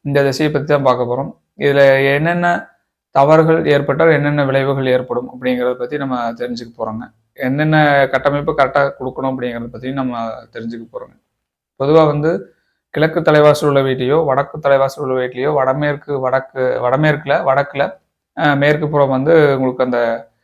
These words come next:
அஹ், ஸ்டார்கேஸ் கொடுக்கறது வழக்கம். அங்க படியமைப்பு கொடுக்கும்போது, படியமைப்பு மட்டும் ஓப்பன் ஸ்டேர்கேஸ்ல இருந்துச்சு அப்படின்னா, அது தவறு ஏற்படுறது இல்லைங்க. அந்த ஓ-, அஹ், படிக்கடியில பாத்ரூம் அப்படிங்கிற ஒரு கட்டமைப்பு கொடுக்கும்போது, அது தர-, தவறா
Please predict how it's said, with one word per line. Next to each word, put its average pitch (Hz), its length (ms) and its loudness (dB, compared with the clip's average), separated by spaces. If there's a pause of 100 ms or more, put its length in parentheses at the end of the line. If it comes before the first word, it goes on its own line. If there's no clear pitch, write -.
(280)
அஹ், 127 280 0
ஸ்டார்கேஸ் 143 560 2 (380)
கொடுக்கறது 131 500 0
வழக்கம். 120 380 0 (840)
அங்க 139 220 -2
படியமைப்பு 160 520 4
கொடுக்கும்போது, 139 400 0
படியமைப்பு 156 500 2
மட்டும் 156 200 -2
ஓப்பன் 143 280 2 (100)
ஸ்டேர்கேஸ்ல 147 380 0
இருந்துச்சு 131 480 -8
அப்படின்னா, 120 340 -8 (360)
அது 135 200 -2
தவறு 139 380 4
ஏற்படுறது 131 260 -2
இல்லைங்க. 123 220 -6
அந்த 135 580 2
ஓ-, 131 260 6 (480)
அஹ், 123 220 4 (100)
படிக்கடியில 160 540 6 (160)
பாத்ரூம் 151 460 6
அப்படிங்கிற 143 360 2
ஒரு 135 160 -2
கட்டமைப்பு 135 440 -2
கொடுக்கும்போது, 131 560 -2
அது 139 260 2
தர-, 127 460 0
தவறா 131 320 4